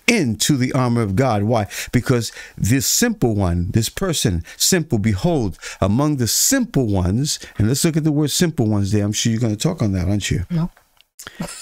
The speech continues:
Speaker 2: I'm gonna talk about something. <laughs> I don't know if I was gonna talk about that in particular.
Speaker 1: And what's interesting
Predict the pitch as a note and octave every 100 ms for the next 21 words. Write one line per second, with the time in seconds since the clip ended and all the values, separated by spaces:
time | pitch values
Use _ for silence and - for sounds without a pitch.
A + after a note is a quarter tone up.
0 | - - _ D4 - - A#3+ A#3 - B3
1 | - - G3 A3 - - - - - -
2 | - - - - - - - D4 - A3+
3 | A#3 - A#3+ G3 G3+ F#3+ F3+ D#3 D#3+ -
4 | - D#3 D3+ D#3+ D3 C#3+ - - G3+ -
5 | - - - - - B2+ A#2+ A#2 - -
6 | B2 - E3 G#3+ F3 B2 A2+ G2+ F#2+